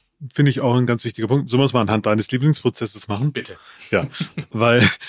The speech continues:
Speaker 1: wenn man jetzt sieht, dass plötzlich die Kreditorenbuchhalterin
Speaker 2: Mhm.
Speaker 1: in den Umsatzerlösen bucht, dann wird's komisch,
Speaker 2: Ja.
Speaker 1: oder Kreditorenbuchhalter.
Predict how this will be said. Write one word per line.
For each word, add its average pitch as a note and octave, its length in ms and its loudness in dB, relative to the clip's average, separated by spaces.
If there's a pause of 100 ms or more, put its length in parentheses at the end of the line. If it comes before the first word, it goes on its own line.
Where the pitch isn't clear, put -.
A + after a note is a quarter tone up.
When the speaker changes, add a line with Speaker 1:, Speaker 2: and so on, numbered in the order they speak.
(140)
Speaker 1:
wenn B2 120 4
man B2+ 100 6
jetzt B2+ 180 4
sieht, D#3 160 0
dass B2+ 120 0
plötzlich - 400 -2
die A#2 120 -8
Kreditorenbuchhalterin A#2 1200 0
Speaker 2:
Mhm. G2 340 -20
Speaker 1:
in B2 100 0
den A2+ 180 0
Umsatzerlösen A2+ 720 0
bucht, B2 220 -4
dann A#2+ 140 2
wird's C3+ 200 -4
komisch, G#2+ 440 0
Speaker 2:
Ja. G2+ 100 -12
Speaker 1:
oder G2+ 100 -4
Kreditorenbuchhalter. G2 920 -6